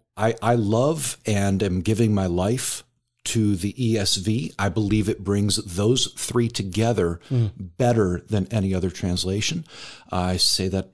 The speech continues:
Speaker 1: unapologetically. I really think it does. It's a beautiful translation. It's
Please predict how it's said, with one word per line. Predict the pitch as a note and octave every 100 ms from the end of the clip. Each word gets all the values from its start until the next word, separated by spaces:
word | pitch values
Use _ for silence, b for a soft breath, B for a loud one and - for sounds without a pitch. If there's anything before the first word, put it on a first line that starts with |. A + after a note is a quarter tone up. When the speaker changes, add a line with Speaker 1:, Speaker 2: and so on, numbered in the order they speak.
| _
Speaker 1:
unapologetically. | F#2+ F#2+ F#2+ - G#2 G2 G2 F#2+ A#2 B2+ A#2
I |
really | F2+ F2 G2 G2
think | - G2+ F#2
it | D2+
does. | G#2 E2
It's | D2+
a |
beautiful | E2+ D2 F2 F#2 G#2+ B2 F#2+ F2+
translation. | - F#2 F2+ F2+ G2 E2+ -
It's | - -